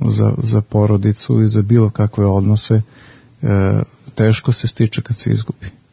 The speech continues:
A mladi danas vrlo malo poverenja imaju u odrasle ljude,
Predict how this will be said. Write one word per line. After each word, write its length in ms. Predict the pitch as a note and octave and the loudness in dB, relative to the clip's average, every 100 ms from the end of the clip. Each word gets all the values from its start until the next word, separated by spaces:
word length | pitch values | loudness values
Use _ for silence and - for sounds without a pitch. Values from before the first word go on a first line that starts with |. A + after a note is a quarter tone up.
| _ _ _ _ - | _ _ _ _ -4
A 240 | G#2 G#2 | 0 0
mladi 400 | G2 G2 G#2+ A2 | 2 2 2 2
danas 480 | G#2+ A2+ A2 - - | 4 4 2 0 -2
vrlo 340 | A2 G#2+ A#2+ | 0 2 4
malo 300 | A2 A2 G#2 | 4 4 2
poverenja 640 | G2+ G2 G2 G2+ G2+ G2 G2 | 0 -2 0 2 2 2 2
imaju 380 | G2 G2 G2 | 2 2 0
u 60 | G2+ | 2
odrasle 460 | G2+ G#2 G#2+ - - | 2 2 0 -2 -2
ljude, 240 | G2 - | -2 -8